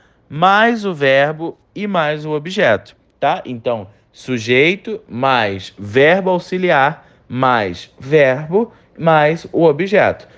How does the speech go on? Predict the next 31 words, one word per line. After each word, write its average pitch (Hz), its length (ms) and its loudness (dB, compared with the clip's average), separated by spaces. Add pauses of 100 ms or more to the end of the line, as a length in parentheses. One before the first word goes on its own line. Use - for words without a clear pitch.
ok? 165 440 0
Então, 131 280 0
só 185 260 0
entra 175 320 -2
aí 170 160 0
o 202 100 2
verbo 175 720 0
auxiliar, 190 1080 -2 (200)
né? 147 300 -2 (140)
Do 151 200 0
verbo 139 340 2
to 143 160 -8
be, 131 320 -2
né? 120 180 -2
Que 127 140 -10
é 120 60 2
o 135 240 -4
is, 135 580 -4
o 104 240 -6
are, 120 540 2 (100)
o 101 180 -6 (120)
am, 120 600 -4
né? 143 300 -4 (220)
Vamos 175 280 2
ver 175 120 0
os 160 100 -2
exemplos 143 460 -2
aí 135 120 0
pra 135 200 -6
gente 135 260 -10
entender. 127 540 -6